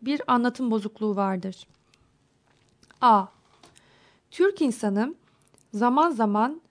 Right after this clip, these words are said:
yanlış batılılaşmanın olumsuz etkilerine de maruz kalınmıştır. B. Batı etkisinde gelişen Türk edebiyatı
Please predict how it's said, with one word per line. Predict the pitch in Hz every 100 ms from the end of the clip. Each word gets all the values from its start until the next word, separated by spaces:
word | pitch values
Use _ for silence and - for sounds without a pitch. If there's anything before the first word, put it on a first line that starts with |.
| _ -
yanlış | 240 247 311 - 240
batılılaşmanın | 240 247 240 233 226 226 220 254 302 -
olumsuz | 240 262 254 285
etkilerine | 262 254 262 262 269 285
de | 220 196 -
maruz | 202 202 190 -
kalınmıştır. | 202 190 185 175 - 185 - - _ _ _ _ _ _ _ _ _ _ _ _ _ _ _ _
B. | 262 247 196 - _ _ _ _ _ _ -
Batı | 269 269
etkisinde | 403 302 277 - 233 220
gelişen | 196 208 202 214 208
Türk | - 208 240
edebiyatı | 196 196 190 185 - 285